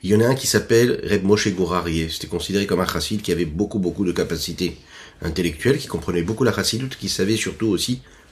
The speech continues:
l'enseigner. Il rencontre un autre chassid qui s'appelle Reb Zalman Moshe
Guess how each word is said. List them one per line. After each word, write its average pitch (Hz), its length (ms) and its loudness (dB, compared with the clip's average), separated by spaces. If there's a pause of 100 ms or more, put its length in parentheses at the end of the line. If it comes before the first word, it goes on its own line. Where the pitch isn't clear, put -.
(100)
l'enseigner. 95 680 2 (1000)
Il 87 120 -2
rencontre 123 260 2
un 113 80 6
autre 117 260 2
chassid 151 380 0
qui - 100 -6
s'appelle 104 280 2
Reb 110 160 4
Zalman 107 420 2
Moshe 90 320 -2